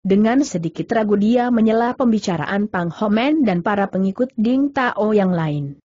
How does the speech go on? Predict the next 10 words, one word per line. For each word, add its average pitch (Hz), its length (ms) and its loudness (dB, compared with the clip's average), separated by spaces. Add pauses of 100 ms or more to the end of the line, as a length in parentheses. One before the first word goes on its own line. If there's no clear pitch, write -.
(320)
"Bagaimana 226 640 2
dengan 196 300 0
mayat 160 480 -2
ini?" 220 340 2 (220)
ujarnya 208 640 0
sambil 214 400 0
menunjuk 220 480 2
mayat 220 480 0
Pan 240 320 0
Jun. 151 320 -4